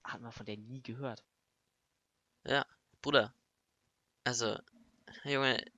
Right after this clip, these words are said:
Speaker 2: Emma, du lebst in meinem Herzen weiter, Mann. <laughs>
Speaker 1: Um, um
Speaker 2: Weird,
Speaker 1: jetzt,
Speaker 2: aber okay.
Speaker 1: um jetzt eine weitere Überleitung zu machen.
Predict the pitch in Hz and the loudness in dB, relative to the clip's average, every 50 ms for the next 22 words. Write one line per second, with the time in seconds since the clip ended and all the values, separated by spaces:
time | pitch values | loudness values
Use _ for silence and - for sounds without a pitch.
0 | _ _ - 123 135 143 139 135 135 139 - _ _ _ _ _ _ _ _ - | _ _ 6 8 10 10 12 10 10 8 4 _ _ _ _ _ _ _ _ -20
1 | - - _ - - _ - 127 117 117 123 - - - 120 110 107 110 113 117 | -20 -20 _ -20 -14 _ -2 2 4 4 6 6 6 6 6 2 0 4 6 6
2 | 113 113 - - - 110 104 107 110 - 104 104 104 98 - _ _ _ _ _ | 6 6 6 2 2 6 6 6 8 8 6 4 2 -2 -4 _ _ _ _ _
3 | - - - - - - - - - - - - - - - - - - 127 117 | -20 -18 -16 -14 -12 -10 -10 -10 -10 -12 -12 -12 -10 -6 -4 2 6 8 10 12
4 | 113 110 - - - - - - - - - - - - - - - - - - | 12 10 10 8 8 6 4 4 2 -2 -2 -4 -8 -6 -6 -4 -4 -4 0 6
5 | - - - - - - 330 311 302 294 277 262 226 - - 143 139 147 165 196 | 4 4 4 4 0 2 4 4 6 6 6 6 6 4 2 0 0 4 6 8
6 | 208 202 185 - - - - - - - _ _ - 143 156 156 147 139 135 123 | 10 12 10 10 8 2 -2 -10 -10 -12 _ _ 12 12 12 12 12 12 12 10
7 | 117 - - 113 107 101 - - - _ _ _ - - - 143 156 160 160 160 | 6 4 4 6 6 4 2 -2 -16 _ _ _ -12 -6 -4 -2 -2 -2 -2 -4
8 | - - 127 135 135 131 123 113 117 120 135 147 - - 165 143 135 139 135 135 | -6 -6 -6 -4 -4 -4 -4 -2 0 0 0 0 -2 -6 -8 -8 -6 -4 -4 -4
9 | 139 139 _ _ _ _ _ _ _ _ _ _ _ _ _ _ _ _ _ _ | -4 -6 _ _ _ _ _ _ _ _ _ _ _ _ _ _ _ _ _ _
10 | _ - 147 160 151 156 139 123 120 117 123 - 127 120 117 - - - 113 113 | _ -8 -6 0 4 4 4 6 4 0 -2 -2 -4 -8 -8 -10 -12 -10 -8 -8
11 | 110 120 131 151 196 | -8 -8 -8 -10 -12